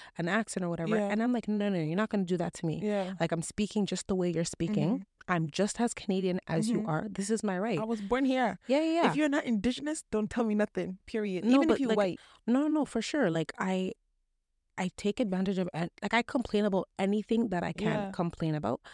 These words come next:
Speaker 1: because I'm like, the, the fact that I even have to complain, like, if I was not who I am and I
Speaker 2: Mm-hmm.
Speaker 1: didn't have melanin in my skin,
Speaker 2: Mm-hmm.
Speaker 1: like, these things would just be offered to me.
Speaker 2: Yeah.
Speaker 1: But because I'm Black, because I'm a woman, because I'm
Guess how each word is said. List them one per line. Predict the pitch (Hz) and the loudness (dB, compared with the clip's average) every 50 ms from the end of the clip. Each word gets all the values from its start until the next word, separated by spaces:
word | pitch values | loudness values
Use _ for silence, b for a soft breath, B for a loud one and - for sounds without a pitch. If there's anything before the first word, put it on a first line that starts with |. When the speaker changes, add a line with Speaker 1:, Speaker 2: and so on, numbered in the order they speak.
| B B B _ | B B B _
Speaker 1:
because | - 214 - 214 196 196 | -4 -2 -2 -2 -2 0
I'm | 202 196 190 | 0 0 2
like, | 180 175 175 175 - - _ _ _ _ _ _ _ _ _ | 2 0 0 -2 -4 -10 _ _ _ _ _ _ _ _ _
the, | - 196 190 - _ | 0 0 0 0 _
the | - 190 | -4 -4
fact | - 240 240 - | -2 -2 -2 -2
that | 269 226 | 0 0
I | 196 | 0
even | 180 185 196 180 | 0 0 -2 -2
have | 160 170 160 - | -4 -4 -6 -8
to | - | -8
complain, | - - 156 - - - 160 170 180 | -8 -8 -8 -8 -6 -4 -2 0 0
like, | 170 165 - - | 0 -2 -4 -6
if | - - | -4 -2
I | 180 | -2
was | 196 202 202 - | 0 0 0 0
not | 185 175 180 - - | -2 -2 -2 -4 -4
who | 175 170 | -4 -2
I | 170 160 151 | -2 -2 -2
am | 151 151 151 180 247 262 - | -2 -4 -4 -4 -6 -4 -2
and | 214 208 165 | 0 0 2
I | 165 | 2
Speaker 2:
Mm-hmm. | 156 | 2
Speaker 1:
didn't | - 175 160 165 | 0 -2 0 0
have | 165 170 160 | 0 -2 -2
melanin | - 147 147 156 160 160 165 | -2 -2 0 0 0 0 0
in | 160 156 156 | 0 0 0
my | 151 - 170 | -2 -4 -4
skin, | - - - 156 180 277 220 | -6 -4 -2 0 0 0 0
Speaker 2:
Mm-hmm. | 220 220 220 214 202 B B B _ - | 0 0 0 -2 -2 B B B _ 0
Speaker 1:
like, | 180 170 - - - _ _ | 0 0 0 -4 -10 _ _
these | - 196 208 202 - | -2 0 0 2 2
things | - 208 - - | 2 2 2 0
would | - 175 - | -2 -2 -2
just | 185 - - | -2 -4 -2
be | - 151 - - | -4 -4 -2 0
offered | 143 156 - - 165 143 - - - | 0 0 0 0 -2 -4 -4 -4 -2
to | 175 160 151 | 0 0 0
me. | 123 - 220 214 | 0 0 0 2
Speaker 2:
Yeah. | 208 202 180 175 180 - _ - | 2 0 -2 -4 -8 -12 _ -4
Speaker 1:
But | 180 165 | -2 0
because | 175 175 160 185 175 | 0 2 2 2 2
I'm | 165 160 151 | 2 2 0
Black, | 151 151 147 147 - - - - - _ _ _ _ _ _ _ _ _ _ _ _ _ _ _ _ _ - | 0 -2 -4 -6 -10 -16 -20 -20 -20 _ _ _ _ _ _ _ _ _ _ _ _ _ _ _ _ _ -8
because | 185 180 180 180 - | -4 -2 -2 -2 -2
I'm | 170 156 | -2 -2
a | 147 | -2
woman, | 147 143 147 147 | 0 0 0 -2
because | 139 - - 190 - | -2 -2 -4 -2 -2
I'm | 180 | -2